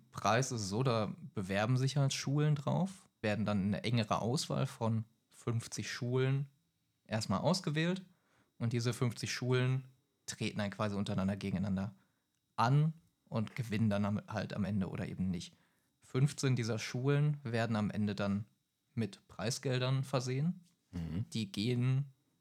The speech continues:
Speaker 1: in den oberen Kategorien in die mehrere hunderttausend.
Speaker 2: Mhm.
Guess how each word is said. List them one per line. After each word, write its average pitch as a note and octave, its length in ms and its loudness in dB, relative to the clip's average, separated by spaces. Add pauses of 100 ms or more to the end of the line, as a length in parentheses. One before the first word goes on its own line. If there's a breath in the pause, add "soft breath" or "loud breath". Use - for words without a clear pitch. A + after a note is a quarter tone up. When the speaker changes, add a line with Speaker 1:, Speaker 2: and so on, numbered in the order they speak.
Speaker 1:
in A2 120 2
den G2 140 2
oberen G#2+ 420 0
Kategorien A2 540 -2
in G#2 120 2
die G2 100 2
mehrere G2 460 0
hunderttausend. A2 720 0 (240)
Speaker 2:
Mhm. E2 360 -2